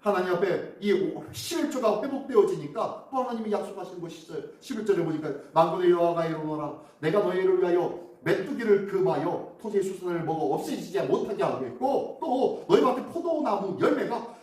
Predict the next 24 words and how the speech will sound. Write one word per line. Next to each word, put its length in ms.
기한 320
전에 260
떨어지지 460
않게 220
하리라." 220
예, 360
포도주 600
엉뚱하게, 1080
어, 420
사라지는 800
그런, 560
어, 640
결과가, 580
열매가 360
없도록, 1000
그리고 260
기한 260
전에 260
떨어지는 460
열매가 320
없도록 840
너희가 680
일한 300
만큼, 480